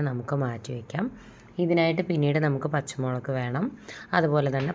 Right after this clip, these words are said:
പപ്പടം വേണം കേട്ടോ. ഒരു, ഏഹ്, ഇത് നല്ല ചെറിയ പപ്പടമാണ്. നമുക്ക് ചെറിയ സർക്കിളിലുള്ള കുഞ്ഞു കുഞ്ഞു പപ്പടം കിട്ടുമല്ലോ, ആ ടൈപ്പാണ് ഞാൻ വാങ്ങിച്ച് വെച്ചിരുന്നത്. അപ്പോൾ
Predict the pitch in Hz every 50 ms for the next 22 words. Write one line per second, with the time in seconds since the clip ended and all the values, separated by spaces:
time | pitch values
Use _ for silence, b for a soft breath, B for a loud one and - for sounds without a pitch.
0 | - 196 190 - - 160 143 139 131 127 123 123 123 123 123 127 - 160 151 B
1 | B B B B B B B B - 202 202 214 - - 226 240 - 180 - -
2 | - 185 185 214 220 208 196 202 202 - 202 175 185 185 196 190 190 185 - 151
3 | 143 143 135 135 135 139 156 165 175 180 185 180 180 202 190 - 202 190 185 180
4 | 185 196 226 - - 190 - - 185 175 - - 165 160 160 156 165 160 - -
5 | 185 180 180 185 190 196 202 208 202 196 175 - 151 147 143 135 135 135 - 127
6 | 123 135 139 B B B B B B B B B B - - 95 185 - 190 82
7 | - 170 156 143 139 139 139 135 135 135 127 123 120 120 - 131 123 - - 131
8 | 135 151 147 - 180